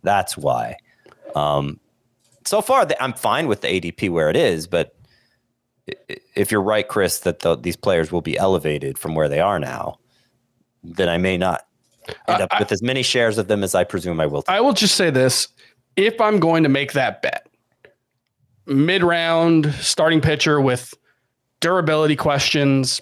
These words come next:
Speaker 2: but high upside, Carlos Rodon's going two,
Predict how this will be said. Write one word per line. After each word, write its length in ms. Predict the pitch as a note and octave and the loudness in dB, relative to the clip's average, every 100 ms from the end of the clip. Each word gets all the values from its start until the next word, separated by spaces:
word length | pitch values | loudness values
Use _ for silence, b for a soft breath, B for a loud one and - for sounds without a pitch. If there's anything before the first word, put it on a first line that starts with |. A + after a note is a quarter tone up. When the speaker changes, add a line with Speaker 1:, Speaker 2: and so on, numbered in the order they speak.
| - | 0
Speaker 2:
but 220 | A2 A2 | 0 2
high 300 | G#2+ D3+ C#3+ | 0 0 0
upside, 680 | A#2 - - G#2+ G#2 G2+ - _ _ _ _ _ _ _ _ _ _ _ _ _ | 0 0 0 0 2 0 -6 _ _ _ _ _ _ _ _ _ _ _ _ _
Carlos 380 | - C#4 A#3+ E3 | 0 2 2 2
Rodon's 380 | D#3 B2+ B2+ C3 | 0 2 2 0
going 220 | B2+ A#2 | 0 -2
two, 320 | - D#3 A#2+ | -2 -2 -2